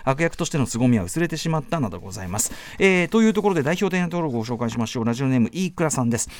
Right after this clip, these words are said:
最後まで行く。最高のリメイクだと思います。オリジナルよりコメディ要素が強くなっており、岡田准一さん演じる工藤のどうしようもなさは徐々に愛おしささえ感じるようになります。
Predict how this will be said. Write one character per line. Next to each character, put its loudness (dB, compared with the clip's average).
最 2
後 0
ま -2
で -4
行 -12
く。 -12
最 6
高 4
の 2
リ 0
メ 0
イ 0
ク -2
だ 0
と -8
思 -4
い -8
ま -10
す。 -12
オ 4
リ 8
ジ 6
ナ 8
ル 0
よ 4
り 0
コ 0
メ 2
デ -2
ィ 0
要 0
素 -6
が 0
強 -2
く -4
な 0
っ -10
て -6
お -2
り、 -4
岡 -2
田 0
准 0
一 -4
さ 0
ん 4
演 6
じ 0
る -2
工 -4
藤 2
の 2
ど 0
う -2
し -4
よ 2
う 4
も 4
な 2
さ 0
は 0
徐 0
々 0
に 2
愛 0
お -4
し -4
さ -2
さ 0
え 0
感 2
じ 0
る 0
よ 2
う 2
に 0
な -8
り -12
ま -14
す。 -16